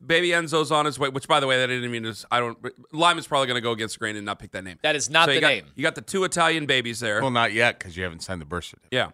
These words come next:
Speaker 2: That's
Speaker 1: There's
Speaker 2: right.
Speaker 1: two
Speaker 3: Number
Speaker 1: Italian
Speaker 3: two.
Speaker 1: children that are gonna be there, and you bought a, a double stroller.
Speaker 2: Yes.
Speaker 1: Those things are the, I, I've bought cars for less. I'm serious.
Speaker 2: I've seen the one, the one that she looked at first, which was the one you can run with,
Speaker 1: Uh-huh.
Speaker 2: 'cause, you know, she's a marathoner,
Speaker 1: Mm-hmm.
Speaker 2: likes to run.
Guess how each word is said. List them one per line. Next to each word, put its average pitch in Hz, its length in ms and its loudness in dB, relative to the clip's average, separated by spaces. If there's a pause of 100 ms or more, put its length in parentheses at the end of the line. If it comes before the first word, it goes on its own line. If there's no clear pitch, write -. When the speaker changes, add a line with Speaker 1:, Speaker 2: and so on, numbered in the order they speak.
(100)
Speaker 2:
That's - 140 -14
Speaker 1:
There's 143 200 0
Speaker 2:
right. - 40 -20
Speaker 1:
two 196 60 -2
Speaker 3:
Number 185 140 0
Speaker 1:
Italian 165 300 2
Speaker 3:
two. 107 60 -6
Speaker 1:
children 143 460 0
that 127 160 0
are 123 60 -2
gonna 123 180 -2
be 113 140 -6
there, 107 200 0
and 110 140 -4
you 117 80 -6
bought 127 280 4
a, 120 460 0 (400)
a 131 80 4
double 135 300 0
stroller. 110 420 -4 (100)
Speaker 2:
Yes. - 320 0
Speaker 1:
Those 151 160 -2
things 147 220 -2
are 139 80 0
the, 127 320 -4
I, 123 180 -2
I've 147 200 2
bought 147 180 0
cars 135 320 -2
for 101 100 -12
less. 87 300 -14 (160)
I'm 147 120 0
serious. 135 440 0
Speaker 2:
I've 185 200 6
seen 233 340 -2
the 180 80 4
one, 214 480 2 (100)
the 160 140 0
one 190 240 2
that 208 160 -2
she 190 160 -2
looked 151 340 -2
at 160 240 2
first, - 640 0
which 156 260 -2
was 160 120 -2
the 160 80 0
one 160 180 0
you 170 140 -6
can 135 240 -6
run 147 240 0
with, 214 280 2
Speaker 1:
Uh-huh. 120 300 -2 (160)
Speaker 2:
'cause, 160 220 2
you 156 60 4
know, 147 120 4
she's 160 240 -2
a 143 40 -4
marathoner, 160 580 4
Speaker 1:
Mm-hmm. 139 80 -4
Speaker 2:
likes 156 220 2
to 160 80 -2
run. 175 320 2